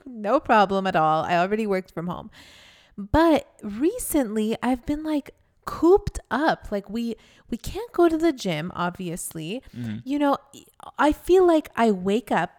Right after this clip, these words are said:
Speaker 1: I move from my bedroom, two steps into the office. I work all day,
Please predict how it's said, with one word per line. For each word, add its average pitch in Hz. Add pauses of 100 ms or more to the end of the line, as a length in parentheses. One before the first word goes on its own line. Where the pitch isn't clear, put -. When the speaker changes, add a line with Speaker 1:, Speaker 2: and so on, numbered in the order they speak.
(120)
Speaker 1:
I 190
move 214
from 240
my 254
bedroom, 190 (380)
two 262
steps 254
into 233
the 277
office. - (340)
I 196
work 208
all 214
day, 202